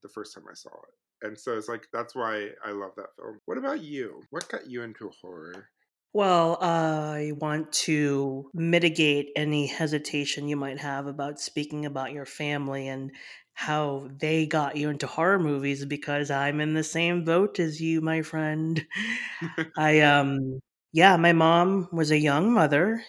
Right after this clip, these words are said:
Speaker 2: and, uh, we immigrated to Maryland, uh, when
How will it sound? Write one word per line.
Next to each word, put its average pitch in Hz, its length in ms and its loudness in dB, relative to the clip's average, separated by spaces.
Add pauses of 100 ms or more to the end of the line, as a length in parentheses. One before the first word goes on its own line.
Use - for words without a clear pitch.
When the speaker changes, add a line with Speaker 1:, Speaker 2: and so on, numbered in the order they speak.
(140)
Speaker 2:
and, 147 600 0
uh, 135 500 -2
we 147 100 -6
immigrated 147 760 0 (540)
to 170 120 -2
Maryland, 143 960 2 (420)
uh, 143 380 -2
when 139 500 -4